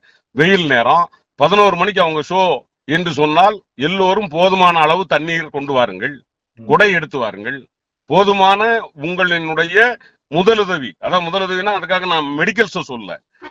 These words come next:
Speaker 2: புரியுது.
Speaker 1: தண்ணீரு, கு-, ம-, குழந்தைகளை கூட்டிட்டு வராதீங்க, பச்சை குழந்தைகளை கொண்டு வர வேண்டாம் சொல்லியிருக்கு. அப்ப அதை மீறி சில நேரங்களில் இது போன்று நடந்து விடுமே ஆனால்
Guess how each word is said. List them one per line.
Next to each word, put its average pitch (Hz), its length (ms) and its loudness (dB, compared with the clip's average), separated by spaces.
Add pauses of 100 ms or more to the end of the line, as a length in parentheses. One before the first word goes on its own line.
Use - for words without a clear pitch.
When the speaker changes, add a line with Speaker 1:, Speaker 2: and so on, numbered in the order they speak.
Speaker 2:
புரியுது. 127 140 -6
Speaker 1:
தண்ணீரு, 160 500 2 (520)
கு-, 165 240 4
ம-, 139 200 -4
குழந்தைகளை 190 520 2
கூட்டிட்டு 165 400 -10
வராதீங்க, 131 420 2 (440)
பச்சை 151 280 0
குழந்தைகளை 175 440 0
கொண்டு 165 260 -4
வர 143 200 4
வேண்டாம் 156 460 2 (300)
சொல்லியிருக்கு. 220 500 0 (440)
அப்ப 135 200 0
அதை 151 260 2
மீறி 214 600 -2 (280)
சில 202 280 2
நேரங்களில் 185 800 0
இது 175 220 -6
போன்று 214 280 0
நடந்து 196 360 0
விடுமே 170 280 0
ஆனால் 123 360 0